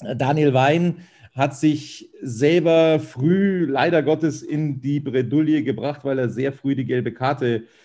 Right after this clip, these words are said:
gesehen hat beim T S V achtzehnhundertsechzig. Und das hat seinem Spiel nicht wirklich gut getan. Note vier von uns beiden heute.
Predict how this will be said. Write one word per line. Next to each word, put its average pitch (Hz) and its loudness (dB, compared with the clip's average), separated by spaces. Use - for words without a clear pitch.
gesehen 160 4
hat 170 2
beim 156 0
T 151 0
S 160 -2
V 156 -2
achtzehnhundertsechzig. 156 -2
Und 143 -4
das 139 -2
hat 147 0
seinem 139 -2
Spiel 147 -4
nicht 131 -2
wirklich 131 -6
gut 156 -6
getan. 139 -2
Note 135 -2
vier 147 0
von 135 -4
uns 120 -6
beiden 98 -4
heute. 90 -12